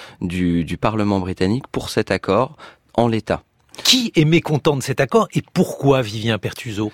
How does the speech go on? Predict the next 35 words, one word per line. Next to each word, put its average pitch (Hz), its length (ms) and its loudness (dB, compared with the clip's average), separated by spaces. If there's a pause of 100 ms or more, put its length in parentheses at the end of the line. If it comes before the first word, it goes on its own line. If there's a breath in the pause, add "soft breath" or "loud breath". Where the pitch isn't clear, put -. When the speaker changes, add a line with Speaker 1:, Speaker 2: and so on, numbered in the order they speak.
(380 loud breath)
Speaker 1:
Alors, 98 280 4 (380)
aujourd'hui, 120 420 4
on 151 140 6
a, 135 420 4
euh, 101 260 4
une 104 160 0
pluralité 147 600 2
d'ac-, 131 320 0
de, 107 220 4
d'acteurs, 139 640 2
euh, 110 240 4
<laughs> 110 40 -2
qui, - 220 2
qui, - 80 -2
Speaker 2:
Qui 104 220 2
sont 214 140 8
Speaker 1:
qui, 214 60 6
Speaker 2:
mécontents. 156 400 4
Speaker 1:
qui, - 120 0
qui 127 40 4
sont 135 120 2
mécontents. 113 480 4 (420 loud breath)
Euh, - 40 0
on 101 120 4
va 104 100 6
commencer 123 440 0
par 120 180 2
les, 104 200 4
euh, 98 140 4
les, 98 220 2
les, 95 180 2
les, 95 160 0
les 98 140 2
plus, 127 420 0
euh, 95 220 4